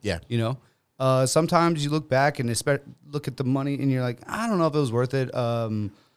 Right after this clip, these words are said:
Speaker 2: and sometimes, you know, when you, when you, you know, when you, when you commit to something that you're like, kinda like, no, that you probably shouldn't have committed to,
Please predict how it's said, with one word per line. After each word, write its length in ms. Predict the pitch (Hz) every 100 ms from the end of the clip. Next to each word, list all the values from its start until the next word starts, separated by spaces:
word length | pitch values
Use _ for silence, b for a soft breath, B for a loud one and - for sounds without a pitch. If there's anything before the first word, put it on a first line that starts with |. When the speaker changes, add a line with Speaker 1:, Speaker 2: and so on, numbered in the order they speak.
| b -
Speaker 2:
and 160 | 175
sometimes, 420 | 185 175 170 170 151
you 60 |
know, 140 | 151 147
when 160 | 135
you, 80 | 131
when 140 | 123 117
you, 260 | 110 101 b b b b b b _ _ _ - - -
you 80 | 120
know, 120 | 107
when 120 | 101 101
you, 160 | 104 104 113 -
when 160 | 120 120
you 240 | 113 104 -
commit 260 | 113 123
to 60 | 113
something 480 | - 123 127 117 113
that 160 | 110 104
you're 120 | 107
like, 180 | 98 -
kinda 280 | 123 127 123
like, 240 | 120 104
no, 220 | 117 120
that 80 | 117
you 80 | 110
probably 280 | 123 120 120
shouldn't 320 | - 123 120
have 60 | 113
committed 440 | 117 117 120 120 110
to, 480 | 127 123 120 113